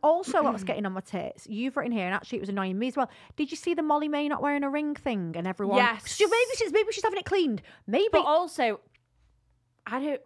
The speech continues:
Speaker 2: I've not got mine on now. You
Speaker 1: No.
Speaker 2: wear yours all the time. Do you wear yours sleeping?
Speaker 1: All the time. Don't take it off.
Speaker 2: No.
Speaker 1: I've got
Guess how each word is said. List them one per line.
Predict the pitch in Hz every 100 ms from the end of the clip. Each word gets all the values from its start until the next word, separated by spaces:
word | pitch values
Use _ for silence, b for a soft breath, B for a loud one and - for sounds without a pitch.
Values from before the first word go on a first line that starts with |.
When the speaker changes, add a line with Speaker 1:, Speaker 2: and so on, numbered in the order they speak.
| -
Speaker 2:
I've | 220 247
not | 226
got | 226 196
mine | 202 233
on | 226 180
now. | 160 156 -
You | -
Speaker 1:
No. | -
Speaker 2:
wear | 233
yours | 226 196 185
all | - 170 165 156
the | 156
time. | 170 170 -
Do | 233
you | 240
wear | 277
yours | 320 302
sleeping? | - - 294 226 - - 185
Speaker 1:
All | 202 180
the |
time. | 170 160 156 -
Don't | 170 -
take | 175
it | 170
off. | 165 _ _ _ _ -
Speaker 2:
No. | 185 208 285 247
Speaker 1:
I've |
got | 196